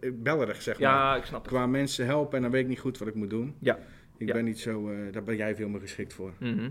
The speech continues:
Speaker 1: En anderen.
Speaker 2: Ja. Ik vind overigens dat we tot nu toe in de podcast wat zware onderwerpen hebben behandeld. Hè? We van, eh,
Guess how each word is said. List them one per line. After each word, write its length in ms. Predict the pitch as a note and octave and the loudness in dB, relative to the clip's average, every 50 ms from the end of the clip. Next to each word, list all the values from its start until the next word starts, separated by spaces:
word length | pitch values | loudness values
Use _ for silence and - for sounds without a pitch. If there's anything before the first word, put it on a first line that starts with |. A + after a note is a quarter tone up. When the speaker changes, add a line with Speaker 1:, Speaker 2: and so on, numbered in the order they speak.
| D3+ - | -6 -6
Speaker 1:
En 160 | A#2 A2+ - | -6 -4 -2
anderen. 340 | G#2+ G#2+ G#2 G2+ G2+ G2 F#2 - - - - _ | -2 -4 -2 -2 -4 -6 -8 -12 -20 -20 -20 _
Speaker 2:
Ja. 320 | - C#3+ C#3+ - - - - - - - - - - - - - | 6 6 6 6 6 -4 -16 -20 -20 -20 -20 -20 -20 -20 -6 0
Ik 120 | - F3+ | 0 6
vind 180 | - A#3+ A3+ G3+ | 8 8 8 10
overigens 340 | F#3 G3 F#3 F3+ F3+ G3 F#3 | 8 6 6 4 2 4 4
dat 80 | F#3 F3 F3+ - F#3 E3+ | 4 4 4 4 4 4
we 40 | D#3+ | 6
tot 100 | F3 F#3 | 4 4
nu 60 | F#3+ G3 | 4 4
toe 100 | - F#3+ | 4 2
in 60 | E3 | 2
de 60 | D#3+ | 4
podcast 320 | - G3 F3+ - - E3+ D#3 | 4 2 2 4 0 0 0
wat 120 | D#3+ - | 0 0
zware 260 | - A3+ A#3+ F#3+ E3 | 2 4 6 8 8
onderwerpen 340 | D#3+ A3 A3+ G#3+ G3+ F3 D#3 | 8 8 8 8 10 10 10
hebben 180 | D#3 C#3 C#3 B2+ | 10 8 8 6
behandeld. 460 | C3 B2+ B2+ B2+ B2 C3 D#3+ - - | 6 8 8 6 6 6 4 4 6
Hè? 180 | E3+ E3+ G#3 | 6 6 6
We 120 | F3 D#3 D3+ | 6 4 2
van, 280 | - - D#3 C#3+ C#3+ | 4 2 0 2 2
eh, 300 | C#3+ C#3+ C#3+ C#3+ C#3+ C#3 | 2 4 4 4 4 4